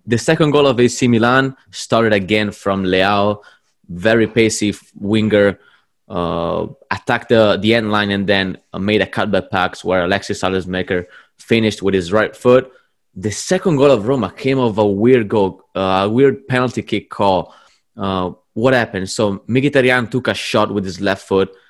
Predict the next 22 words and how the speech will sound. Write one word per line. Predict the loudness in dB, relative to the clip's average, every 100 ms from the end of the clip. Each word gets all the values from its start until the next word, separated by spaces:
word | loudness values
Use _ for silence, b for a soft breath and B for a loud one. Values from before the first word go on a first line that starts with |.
| b
Tatarusanu | -6 -2 0 2 0 0 0 -4 -10
saved | 0 0 2
it, | 0
but | 0
wasn't | 0 0 0 -2
quite | -4 -2
able | -2 -2
to | -4 -8
de-, | -10 -12 -12
deflect | -10 -4 -2 -2 -4
it | -4
outside | -4 -4 -2 -2
of | -2
the, | -2 -2 -4 b b b b -6
um, | -2 -2 -4 -6 -10 -14 _ _
of | -4 0
the, | 0 2 0 -2 -4 -8 -12
the | -10 -10
small | -4 0 2 2
box. | 0 0 -2 -6 -12 -14 b b b b _
And, | -2 -2 2
uh, | 2 2 0